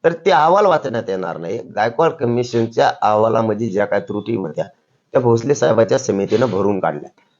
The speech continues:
मग आता, अ, क्युरेटिव्ह पिटिशनच्या माध्यमातून ओपन कोर्टात गेलं तर ते वाचलं जाणार आहे. ते जर गेलं नाही तर ही उपचारात्मक याचिका आहे मग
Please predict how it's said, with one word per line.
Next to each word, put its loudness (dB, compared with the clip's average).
मग 2
आता, 2
अ, 2
क्युरेटिव्ह 2
पिटिशनच्या 2
माध्यमातून 2
ओपन 2
कोर्टात 2
गेलं 4
तर 2
ते 0
वाचलं 2
जाणार 2
आहे. -2
ते 2
जर 2
गेलं 4
नाही 4
तर 4
ही 4
उपचारात्मक 0
याचिका 0
आहे 4
मग -6